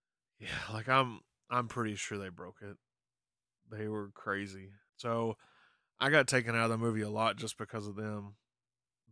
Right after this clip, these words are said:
But, but, since this movie's been out for a little while, I can kinda spoil it.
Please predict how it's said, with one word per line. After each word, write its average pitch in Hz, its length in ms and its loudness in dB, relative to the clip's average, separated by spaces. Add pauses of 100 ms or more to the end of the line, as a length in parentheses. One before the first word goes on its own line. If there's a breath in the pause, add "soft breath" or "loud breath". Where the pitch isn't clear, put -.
But, 120 600 0 (120)
but, 110 800 0 (1040)
since 113 300 -6
this 160 240 2
movie's 117 260 4
been 107 160 0
out 117 180 2
for 110 140 -2
a 107 80 0
little 110 260 -2
while, 104 220 -2
I 110 80 -2
can 110 180 -12
kinda 101 200 -2
spoil 107 500 -2
it. 107 160 -2